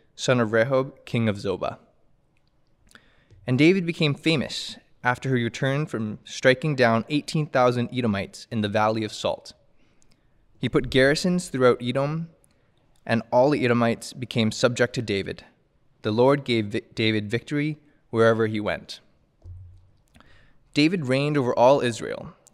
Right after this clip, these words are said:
doing what was just and right for all his people. Joab, son of Zeruiah, was over the army. Jehoshaphat, son of Ahilud, was recorder. Zadok, son of Ahitub,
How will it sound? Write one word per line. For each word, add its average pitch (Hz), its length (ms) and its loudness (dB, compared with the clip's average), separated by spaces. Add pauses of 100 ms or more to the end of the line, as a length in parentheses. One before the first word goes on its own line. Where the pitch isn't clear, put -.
doing 131 200 0
what 127 120 2
was 110 180 -6
just 127 420 0
and 110 180 -4
right 113 240 2
for - 200 -6
all 117 180 4
his 120 120 -8
people. - 440 -10 (680)
Joab, 139 520 4 (140)
son 120 220 -2
of 110 120 -4
Zeruiah, 113 720 0 (120)
was 110 180 -4
over 117 200 2
the 110 100 -2
army. 127 460 -4 (560)
Jehoshaphat, 170 600 0 (200)
son 127 240 -2
of 113 140 -2 (100)
Ahilud, 139 720 0
was 110 240 -6
recorder. 127 580 -2 (800)
Zadok, 127 600 2 (180)
son 127 240 -2
of 110 160 -2
Ahitub, 117 540 -4